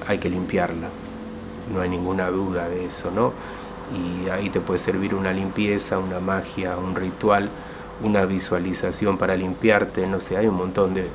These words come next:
de posibilidades. Cada uno, eh, cada uno elige, cada uno elige. Em, hay que entender que las cosas requieren un tiempo,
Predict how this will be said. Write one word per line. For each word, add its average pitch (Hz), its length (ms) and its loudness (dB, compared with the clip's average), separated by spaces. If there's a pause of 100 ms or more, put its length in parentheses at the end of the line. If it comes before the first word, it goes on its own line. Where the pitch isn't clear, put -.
(120)
de 107 80 -2
posibilidades. 98 640 2
Cada 113 280 8
uno, 120 280 6 (680)
eh, 92 420 0 (560)
cada 107 260 8
uno 113 280 4
elige, 101 440 0 (880)
cada 117 220 4
uno 101 240 2
elige. 98 400 -4 (1200)
Em, 101 480 2 (2250)
hay 139 120 8
que 139 100 4
entender 123 400 6
que 110 100 4
las 104 100 0
cosas 117 320 4
requieren 107 680 4
un 123 280 2 (200)
tiempo, 92 580 0